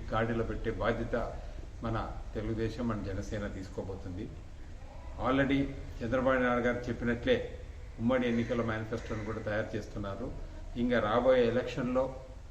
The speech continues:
ఖచ్చితంగా భారీ మెజారిటీతో గెలుస్తున్నాము. ఇది గమనించే జగన్మోహన్ రెడ్డి చాలామంది ఎమ్మెల్యేలను మారిస్తే ఏదన్నా ఉపయోగం ఉందనుకుంటున్నారు.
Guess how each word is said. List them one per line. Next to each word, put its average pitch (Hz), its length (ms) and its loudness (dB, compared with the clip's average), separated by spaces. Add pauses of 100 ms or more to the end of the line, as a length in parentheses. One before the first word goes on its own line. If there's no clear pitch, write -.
(760)
ఖచ్చితంగా 120 480 2
భారీ 113 280 4
మెజారిటీతో 113 540 0
గెలుస్తున్నాము. 107 680 -2 (560)
ఇది 123 120 -2 (100)
గమనించే 139 880 4
జగన్మోహన్ 120 500 2
రెడ్డి 110 400 0 (1400)
చాలామంది 131 460 6 (260)
ఎమ్మెల్యేలను 127 480 6
మారిస్తే 113 520 4 (440)
ఏదన్నా 117 300 0
ఉపయోగం 120 520 2
ఉందనుకుంటున్నారు. 110 760 -2